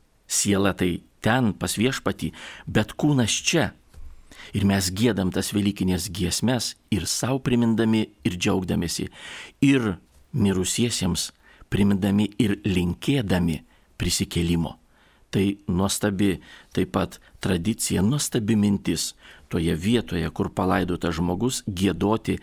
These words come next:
velykinės prisikėlimo giesmes. Prisikėlimo, kuris yra mirties pergalė.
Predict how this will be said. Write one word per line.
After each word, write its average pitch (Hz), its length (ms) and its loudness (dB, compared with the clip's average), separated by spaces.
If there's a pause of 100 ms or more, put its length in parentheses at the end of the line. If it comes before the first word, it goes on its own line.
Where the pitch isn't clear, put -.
(180)
velykinės 110 840 0 (200)
prisikėlimo 90 880 0 (180)
giesmes. 87 680 0 (600)
Prisikėlimo, 117 760 0 (100)
kuris 90 340 -2
yra 92 260 2 (880)
mirties 120 920 2
pergalė. 95 640 0